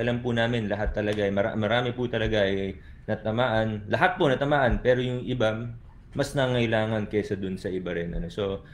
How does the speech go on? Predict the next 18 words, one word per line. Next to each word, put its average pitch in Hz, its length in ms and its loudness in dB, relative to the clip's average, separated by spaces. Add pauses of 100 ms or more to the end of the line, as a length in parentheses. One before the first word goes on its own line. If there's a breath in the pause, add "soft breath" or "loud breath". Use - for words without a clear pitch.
(340 loud breath)
kayo 160 160 2
na 170 140 2
po 170 100 4
bahala 147 320 6
kung 123 140 0
tatanggapin 113 580 0
niyo 107 80 0
po 101 220 0
o - 20 -6
hindi. 92 400 -2
Ito 151 160 0
po 165 80 4
yung 143 140 2
kausap 131 420 2
ko, 127 80 2
yung 107 160 2
mas - 320 -4 (160)
may 110 160 0